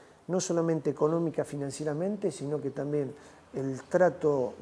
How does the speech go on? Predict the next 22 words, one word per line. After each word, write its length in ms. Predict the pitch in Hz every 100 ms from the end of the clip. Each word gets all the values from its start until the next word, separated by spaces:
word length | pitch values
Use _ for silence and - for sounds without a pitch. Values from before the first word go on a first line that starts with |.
| 131
de 100 | 135
la 80 |
administración 520 | 135 135 127 135 - 165
municipal 440 | 151 147 139 147
en 120 | 135
todas 320 | - 170 160
sus 500 | 156 - 135 131 - - - - -
aristas, 760 | 135 151 180 - 175 175 170
en 200 | 151 135
todas 300 | - 160 160
sus 460 | - 135 127 131 120 -
márgenes, 840 | 139 143 151 185 208 202 226 220 -
tiene 240 | 156 151
que 140 | 143
tener 220 | 131 139 135
lo 100 | 127
que 120 | 127
tiene 180 | 151 139
que 100 | 143
ver 140 | 143
salud, 500 | - 131 151 175 151
seguridad, 960 | - 139 127 131 127 139 160 156 135